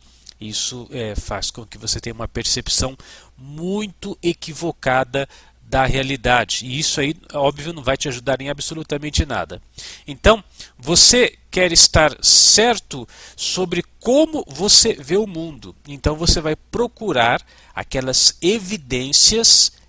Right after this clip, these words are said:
que confirmam a sua visão. Pense um pouco na sua vida como um todo, né? As coisas que você acredita, no aspecto religioso, no aspecto político, no aspecto familiar, sobre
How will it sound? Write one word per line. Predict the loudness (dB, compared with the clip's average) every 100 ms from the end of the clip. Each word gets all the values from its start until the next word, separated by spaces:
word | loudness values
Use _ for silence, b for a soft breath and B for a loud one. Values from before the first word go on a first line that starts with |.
| _
que | -14
confirmam | -10 -8 -4 -4 -4 -6 -8 -14
a | -10 -8
sua | -6 -8
visão. | -8 0 0 0 -8 _ _ _ B B B -8
Pense | -4 -4
um |
pouco | -6 -12 -10
na | -8
sua | -6 -4
vida | -6 -6 -10 -8
como | -8 -8
um | -10 -16
todo, | -14 -16 -16 -14
né? | -6 -6 -6 b b b
As | -8 -8
coisas | -6 -4 -2
que | -4 -6
você | -2 0 0
acredita, | -8 -12 -10 -8 -8 -8 -10 -10 -10
no | -8
aspecto | -6 -6 -4 -8 -8 -16
religioso, | -14 -14 -16 -18 -16 -16 -16 -18 -18 -20 B B B
no | -10 -6
aspecto | -4 -4 -4 -6 -12
político, | -20 -20 -10 -6 -6 -6 -8 -10 -12 -20 -20 B B B
no | -14
aspecto | -8 -4 -2 -4 -8
familiar, | -6 -6 -6 -10 -6 2 4 4 2 -2 -8 B B
sobre | -10 -8 -6 -8